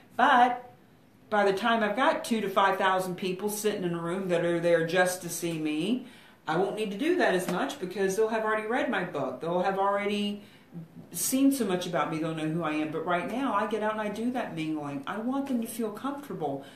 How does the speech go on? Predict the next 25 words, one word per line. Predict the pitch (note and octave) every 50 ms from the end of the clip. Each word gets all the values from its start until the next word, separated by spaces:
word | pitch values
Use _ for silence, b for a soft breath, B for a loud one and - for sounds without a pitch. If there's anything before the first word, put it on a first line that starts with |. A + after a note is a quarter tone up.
| B B -
By | A3 G#3+ G#3+
the | G#3+ G#3
time | G#3 - A#3+ A#3+ A#3+ A#3+
I | B3 B3
get | A#3 A#3+ A#3+
on | A#3 A3+ G#3+ G#3
the | G#3
stage, | G3+ - - B3+ C4+ C#4 C4+ B3+ A3+ G#3 - - B B B B B B B F3+ F3
they | G#3+ A3 B3+
already | C4+ C4 B3+ B3+ B3
feel | - - B3+ B3
like | A#3+ A#3 A3+ -
they | A3 G#3+ G#3+
know | G#3+ A3 B3 C#4+ C#4
me. | A#3+ F3 D3 C3+ C3+ - B B B - -
Instead | F#3+ F#3+ F#3 F#3 - - A3+ A3+ A3
of | G#3 F#3+ F3+ F3
this | G3+ G3+ G3 G3 - -
staunch | - - - A3 A3 G#3+ G3 - - - - - B B B B B B E3+ -
business | A3 B3 B3 A#3+ A#3 G#3 F#3+ -
person | - - G#3 F#3 F3+ - F#3+ F3+ E3+ F3
walking | F#3+ G3 G3 G3 G3 G3+ G3 F#3+
on | F#3 F#3 F3
the | E3 E3+
stage, | - - - - B3 A#3+ A#3 G#3+ F#3+ E3+ E3+ D#3+ E3 - - B